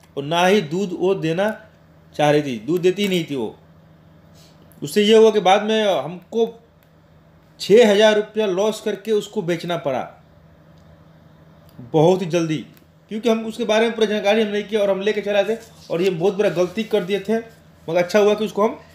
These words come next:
सेल कर दिए, तो इससे हमको लॉस हुआ छः हज़ार रुपया सिर्फ पन्द्रह दिन में। यहाँ तक कि वो दो दो दिन तक दो दूध नहीं देती थी, बहुत दिक्कत हो रहा था उसको दूध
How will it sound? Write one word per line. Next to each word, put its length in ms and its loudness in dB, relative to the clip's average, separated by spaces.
सेल 380 2
कर 160 -4
दिए, 220 -6
तो 220 -16
इससे 200 -6
हमको 220 -4
लॉस 360 -2
हुआ 200 -2
छः 300 2
हज़ार 200 2
रुपया 300 -4
सिर्फ 840 -12
पन्द्रह 340 2
दिन 240 -2
में। 180 -4
यहाँ 220 0
तक 80 2
कि 100 2
वो 80 6
दो 160 0
दो 120 6
दिन 180 -2
तक 140 -2
दो 200 0
दूध 400 -8
नहीं 140 -4
देती 220 -6
थी, 200 -12
बहुत 260 2
दिक्कत 320 0
हो 60 -4
रहा 120 2
था 100 -4
उसको 200 -8
दूध 220 -6